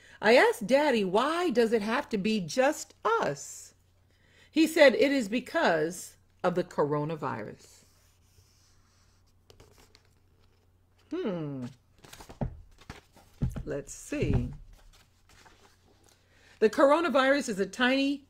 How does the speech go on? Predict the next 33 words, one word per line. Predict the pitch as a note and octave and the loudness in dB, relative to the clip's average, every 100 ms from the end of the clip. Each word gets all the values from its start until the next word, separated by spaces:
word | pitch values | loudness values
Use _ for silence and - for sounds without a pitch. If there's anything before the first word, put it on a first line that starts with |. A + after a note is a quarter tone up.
| E3+ | -8
germ | F#3 A3 F3+ E3 G#3 - - - | -2 0 0 -2 -4 -8 -18 0
that | C4+ C4 | 6 8
if | B3+ | 8
it | A#3 | 4
gets | C#4+ F#4+ | -2 -4
into | E4+ B3+ | -4 -2
your | C4 | 0
body | A3 A#3+ C4+ D#4 | 2 2 2 -2
can | G3+ F3 F#3+ | -4 -4 0
make | A3+ - | 0 -2
you | D#3 | -10
very | C#3+ F#3 E3+ C3+ | -2 -2 -2 -6
sick. | - E3+ C3+ - _ _ _ _ _ - - - - - - - | -8 -6 -6 -8 _ _ _ _ _ -12 -12 -12 -20 -20 -20 -20
So | - - F3+ F3 | -6 0 2 2
to | E3+ F3+ | -2 -4
do | A3+ E4 | -2 -2
our | E4 | -2
part, | D#4+ F4 F#4+ - - _ - | -2 0 0 -2 -10 _ -8
if | F3+ | -6
we | F#3+ | -8
cough | - C4+ B3+ C4 | -2 2 2 2
or | A#3+ | 0
sneeze, | A#3 B3 C#4 D#4 E4+ - - _ | 0 -2 0 -2 -6 -10 -20 _
we | - F#3+ | -6 -2
have | G3 G3 | 0 -2
to | F#3 | -4
do | A3+ A#3 | -2 -2
it | B3 E3+ | -2 -4
on | E3+ | -2
our | D3+ - | -2 -4
arm | - F#3+ A3 A3 A3+ - | 0 0 2 0 -2 -4
and | D#3+ D3+ | -6 -4
quick. | A3+ F3 - | -2 -2 -4